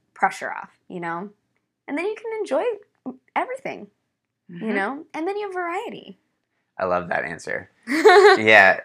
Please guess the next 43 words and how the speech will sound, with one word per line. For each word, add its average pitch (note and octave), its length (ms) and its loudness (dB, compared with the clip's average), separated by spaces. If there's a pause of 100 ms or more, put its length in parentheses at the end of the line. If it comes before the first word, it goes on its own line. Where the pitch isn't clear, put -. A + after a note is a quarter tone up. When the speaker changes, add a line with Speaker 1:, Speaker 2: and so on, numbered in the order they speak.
(120)
Speaker 1:
I D#4 80 -6
think - 240 0
that A#4+ 260 6
answered C#5+ 200 4
the D5+ 100 4
question. C#5+ 320 6
I A#3+ 160 12
don't G#3+ 420 10
know. - 60 12
Speaker 3:
No, D3+ 140 12
it - 320 10
Speaker 1:
<laughs> - 0 -
Speaker 3:
really - 180 6
does. - 420 6 (240)
I B2+ 100 6
think E3 160 4
it D3+ 140 2
comes C#3+ 240 -2
down B2+ 300 2
to A2+ 240 0
just G#2 380 -6 (220)
do, A2+ 200 0 (160)
the G2 280 -4 (440)
process G#2 500 0
of F#2 260 -2
actually F2+ 460 -4
doing F#2 520 -12
this - 440 -12 (280)
is F2 560 -10 (240)
the G2+ 120 -8
thing F#2 220 -12
to F2+ 120 -16
enjoy F2 360 -6
rather E2 320 -4
than D#2+ 320 -10 (140)
what F#2+ 300 -10
it - 180 -10
can F2+ 360 -16
lead F2+ 300 -14
to. - 180 -18 (360)
Speaker 1:
Yeah. A3 440 0 (120)
Speaker 3:
Yeah. - 180 -16 (560)
Speaker 1:
Yeah, A4 100 -2